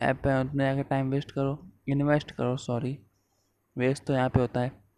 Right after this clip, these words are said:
तो यार, I hope आपको आज की वीडियो अच्छी लगी होगी। अगर, अगर अच्छी लगी तो फटाफट से लाइक कर दो, चैनल पे नए हो सब्सक्राइब करके बेल आइकन दबा दो। Thank you so much for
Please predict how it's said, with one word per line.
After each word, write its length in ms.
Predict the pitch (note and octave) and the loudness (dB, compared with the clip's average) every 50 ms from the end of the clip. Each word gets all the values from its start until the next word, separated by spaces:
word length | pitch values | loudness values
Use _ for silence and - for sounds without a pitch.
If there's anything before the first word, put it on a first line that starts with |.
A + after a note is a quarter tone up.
| _ _ _ _ _ _ _ _ _ _ _ _ _ - | _ _ _ _ _ _ _ _ _ _ _ _ _ 2
तो 80 | D#3 | 4
यार, 120 | D#3 D#3 D3+ | 4 6 6
I 180 | D3+ D3+ D3+ D#3 | 6 6 6 6
hope 160 | D#3+ D#3+ D3+ | 4 4 6
आपको 260 | D#3 D3 C#3+ - - D3+ | 6 4 4 4 4 4
आज 160 | D3 C#3+ - | 4 4 4
की 80 | - | 2
वीडियो 180 | D3 C#3+ C#3 C#3 | 4 4 4 4
अच्छी 200 | C#3 - - D3+ | 2 0 -2 0
लगी 260 | C3+ C3 C3+ C#3 D3 | 0 2 0 2 4
होगी। 180 | D3+ D3+ D3 D#3 | 2 4 4 2
अगर, 220 | C#3+ C#3+ C#3+ D3 | 2 4 4 4
अगर 220 | D3 D3 D3+ D#3 D3+ | 4 4 4 4 2
अच्छी 260 | D3+ - - - D#3 | 2 0 -2 -2 0
लगी 160 | D3+ D3 D3+ | 2 2 4
तो 80 | D#3 D#3 | 2 2
फटाफट 500 | - - - D3+ D3+ D#3+ D#3 D#3 D#3+ - | -2 0 -2 0 0 0 0 0 -4 -4
से 120 | - D#3 | -2 -2
लाइक 380 | D3 - - D#3 D3+ - - - | -2 0 0 -2 -2 -4 -6 -2
कर 120 | - D3+ D3 | -2 0 2
दो, 140 | D3 D#3 - - - - - - - - _ _ _ - | 2 -2 -2 -4 -18 -20 -20 -20 -20 -20 _ _ _ -4
चैनल 260 | - D#3 D#3+ E3 E3+ | 0 2 4 4 4
पे 80 | F3 E3+ | 2 2
नए 100 | E3 E3 | 2 2
हो 80 | E3+ | 2
सब्सक्राइब 600 | E3 - - D#3 - - - - - D#3+ D#3+ - | 0 -2 -2 -2 -2 -2 -4 -2 2 2 0 2
करके 200 | - D#3 D#3 D#3 | 0 -2 0 2
बेल 140 | D3+ C#3+ D3 | 2 2 2
आइकन 300 | D3 D3 - D3 C3 B2 - - | 2 2 0 -2 -2 -2 -2 -2
दबा 440 | B2 - - - - D3 C#3+ D3 D3+ | -4 -4 -4 -6 -2 0 2 2 2
दो। 160 | D3+ D#3+ D#3 D#3 - - _ _ _ _ _ _ _ _ _ _ _ _ - | 0 -2 -4 -4 -6 -12 _ _ _ _ _ _ _ _ _ _ _ _ 0
Thank 200 | - D#3 D#3 D3+ | 2 4 4 4
you 80 | D#3+ E3 | 2 0
so 160 | - - D#3+ D#3 | 2 2 2 2
much 140 | D#3 - D#3 | 2 2 0
for 80 | D3 | 0